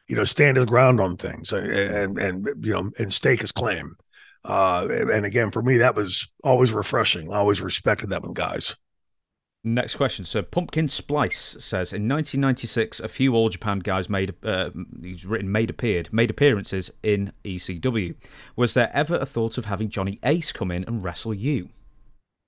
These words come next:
Speaker 1: No, uh, there, the only time I remember Johnny Ace interacting <clears throat> with E C W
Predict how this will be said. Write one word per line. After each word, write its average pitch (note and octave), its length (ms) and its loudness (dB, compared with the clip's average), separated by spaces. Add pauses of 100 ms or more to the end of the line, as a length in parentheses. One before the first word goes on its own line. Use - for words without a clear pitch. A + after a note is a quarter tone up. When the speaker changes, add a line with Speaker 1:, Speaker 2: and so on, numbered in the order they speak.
(1200)
Speaker 1:
No, D#3+ 440 4
uh, C3 200 2
there, C#3 260 4
the B2+ 480 -2
only A3 180 6
time A3 240 4
I F#3 80 8
remember D#3 380 4
Johnny C#3+ 380 4
Ace C#3 220 4
interacting C3+ 880 -2
<clears throat> - 400 -4
with A2+ 200 -2
E A#2 120 0
C - 180 0
W G2 480 -2